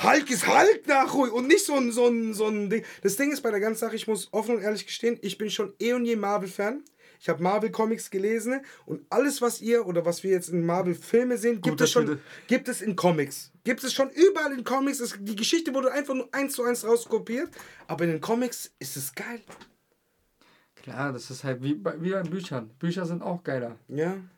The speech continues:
Speaker 2: Ich
Speaker 1: ja.
Speaker 2: hab, ich hab auch mal, eigentlich bin ich immer der Typ, Filme sind geil. Dann hab ich mal, äh, Mister Mercedes geko-, äh, gelesen von Stephen King. Ich lese das so, denk mir, in meinem Kopf, weil ich ja Filmemacher bin, denk ich mir so, ah, wie würde ich das umsetzen? Ich könnte das so umsetzen, das wär so geil.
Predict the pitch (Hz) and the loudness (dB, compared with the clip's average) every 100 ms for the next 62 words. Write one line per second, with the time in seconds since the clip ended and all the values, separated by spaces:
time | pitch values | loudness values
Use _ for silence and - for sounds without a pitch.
0 | _ 160 165 175 - - - 170 - 180 | _ -10 -4 -4 -6 -18 -10 -10 -6 -6
1 | 180 170 175 180 - _ - 180 180 175 | -4 -4 -4 -8 -16 _ -6 -4 -4 -4
2 | 160 165 156 143 135 - - 139 131 113 | -4 -2 -2 -4 -4 -8 -6 -6 -6 -10
3 | 107 131 117 _ _ _ _ _ 127 127 | -14 -16 -18 _ _ _ _ _ -8 -4
4 | 165 170 147 147 151 160 _ 135 127 135 | -4 -4 -4 -4 -4 -12 _ -6 -4 -4
5 | 139 135 131 151 175 175 135 180 160 143 | -6 -6 -6 -4 -6 -8 -12 -10 -6 -6
6 | 135 139 156 170 196 180 - 127 - 127 | -6 -4 -4 -4 -8 -12 -12 -10 -8 -8
7 | 123 165 208 _ _ _ _ _ _ _ | -6 -6 -8 _ _ _ _ _ _ _
8 | - - 143 135 135 135 131 135 143 - | -20 -10 -8 -8 -10 -10 -10 -8 -10 -12
9 | - - 151 143 180 180 127 120 120 147 | -14 -4 -2 -2 -6 -4 -4 -4 -6 -4
10 | 131 120 120 139 175 180 _ 139 135 139 | -4 -4 -4 -4 -4 -8 _ -10 -8 -8
11 | 120 131 139 120 - - 127 131 139 127 | -8 -10 -12 -14 -16 -16 -14 -8 -8 -10
12 | 131 151 131 135 131 - - - 135 131 | -14 -14 -12 -12 -14 -20 -18 -12 -12 -12
13 | 156 156 131 131 - 127 - 127 127 151 | -12 -12 -10 -12 -14 -18 -16 -16 -14 -10
14 | 139 147 156 | -4 -2 -2